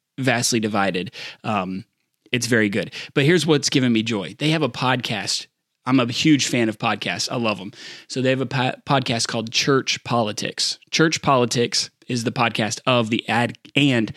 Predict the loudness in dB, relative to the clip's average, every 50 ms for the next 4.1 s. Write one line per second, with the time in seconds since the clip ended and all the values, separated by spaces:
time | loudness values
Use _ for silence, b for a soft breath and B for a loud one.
0 | B B B B B -4 -2 -2 -2 -4 -4 -6 -8 -8 -12 -18 B B B B
1 | B B B B -2 0 0 0 -2 -4 _ -2 0 2 2 2 2 2 2 4
2 | 4 4 4 4 4 4 2 2 0 0 -2 -2 -2 -2 -2 -4 -6 -6 -6 -6
3 | -4 -2 -2 0 0 2 2 0 0 0 -2 -4 -4 -4 -4 -6 -6 -6 -6 -8
4 | -10